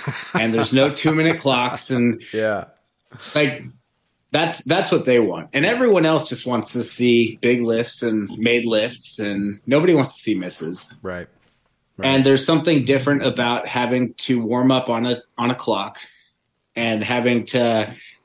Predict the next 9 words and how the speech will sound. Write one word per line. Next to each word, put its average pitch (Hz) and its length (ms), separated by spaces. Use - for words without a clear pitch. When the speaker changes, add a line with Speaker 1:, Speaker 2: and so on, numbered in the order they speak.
Speaker 2:
pivot 147 320
as 127 260
needed 107 500
and 101 140
having 117 480
people 135 380
walk 123 360
by 101 360
and 101 440